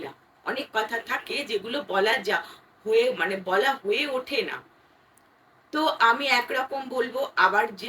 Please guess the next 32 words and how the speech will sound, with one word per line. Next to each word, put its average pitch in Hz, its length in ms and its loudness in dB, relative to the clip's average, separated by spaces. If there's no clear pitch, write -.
আরেকজন 202 360 -2
কন্টেন্ট 247 460 -4
করবে 247 220 -4
সে 247 80 -4
আরেক 180 260 0
রকম 240 220 -6
বলবে, 254 260 -2
সে 233 80 -8
আরেক 233 180 2
রকম 254 220 -6
বলবে। 240 220 -6
এতে 339 160 -2
করে 330 140 0
কি 294 80 -2
হয়, 240 200 4
মানুষ 220 440 4
খুব 277 140 -8
বিভ্রান্ত 214 580 -6
হয়, - 180 -16
মানে 214 260 6
ভিউয়ার্সরা 226 560 2
ভীষণ 208 360 -6
বিভ্রান্ত 226 480 -6
হয়ে 170 160 0
যায় 147 200 -2
যে 269 60 -2
কারটা - 340 2
ঠিক 359 140 -4
কারটা 190 340 0
ভুল। - 200 -18
তার 294 240 6
জন্য 330 160 0